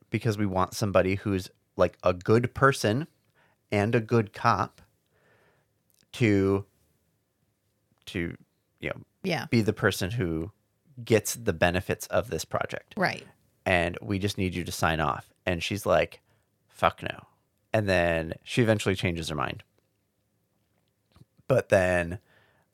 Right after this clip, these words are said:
Speaker 1: uh, we get, like, gradual development of his robot body and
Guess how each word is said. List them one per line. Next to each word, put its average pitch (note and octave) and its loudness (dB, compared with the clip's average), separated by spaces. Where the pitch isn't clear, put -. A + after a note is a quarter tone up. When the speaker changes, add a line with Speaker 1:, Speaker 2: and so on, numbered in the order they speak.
Speaker 1:
uh, F#2 2
we G2 -8
get, E2+ -2
like, D#2 -6
gradual F#2 2
development F2+ 0
of F#2 -2
his F#2+ -6
robot F2+ 0
body F#2 0
and D#2+ -2